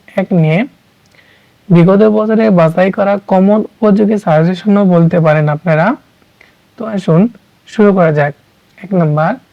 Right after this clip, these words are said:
সংস্কৃত তদ্ধিত প্রত্যয় যুগে গঠিত শব্দ কোনটি? হচ্ছে শৌখিন শব্দ। মিছিল পদ কোন পদের উদাহরণ? মিছিল হচ্ছে বিশেষ্য পদের উদাহরণ।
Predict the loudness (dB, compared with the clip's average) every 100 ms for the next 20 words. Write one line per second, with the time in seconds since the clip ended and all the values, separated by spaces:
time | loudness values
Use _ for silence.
0 | _ _ _ _ 0 2 0 -2 0 0
1 | 0 0 2 2 0 0 -2 -2 -2 0
2 | 0 -2 -2 -2 0 0 0 -2 -4 -4
3 | -2 -2 -2 -4 -2 -2 -2 -4 _ _
4 | _ _ _ -16 -6 -4 -4 0 0 0
5 | 0 0 0 -2 -2 0 -2 -4 _ _
6 | _ _ _ -2 0 2 2 2 -2 -8
7 | -10 _ 0 2 2 2 0 -4 -6 -2
8 | 2 2 2 2 0 -4 _ -2 0 0
9 | 0 0 -2 0 0 -2 -6 -4 0 0
10 | 0 0 0 2 2